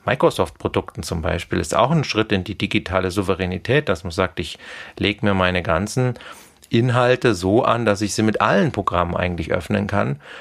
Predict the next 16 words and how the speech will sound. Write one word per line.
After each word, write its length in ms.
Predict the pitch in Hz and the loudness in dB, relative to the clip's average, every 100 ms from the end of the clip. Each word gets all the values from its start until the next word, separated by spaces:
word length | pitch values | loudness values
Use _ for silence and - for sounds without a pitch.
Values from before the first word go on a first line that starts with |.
| - | -4
dass 160 | - 117 | 0 0
ich 120 | 143 | 2
sie 120 | - | 4
auch 120 | 127 | 4
umwandeln 520 | 135 185 175 127 92 82 | 4 4 4 4 -2 -4
kann. 320 | 87 78 85 | -8 -6 -4
Habe 140 | 95 | -2
ich 100 | 95 | 2
auch 120 | 104 | 2
schon 160 | 127 127 | 2 0
probiert, 420 | 120 110 143 160 | -2 0 2 4
einfach 280 | 127 123 123 | 2 2 0
dann 240 | - 117 | 2 0
sagen, 260 | 113 110 110 | 2 2 2
den 120 | 107 | 2
Hefteintrag, 680 | 104 131 - 123 110 117 | 2 2 2 2 2 2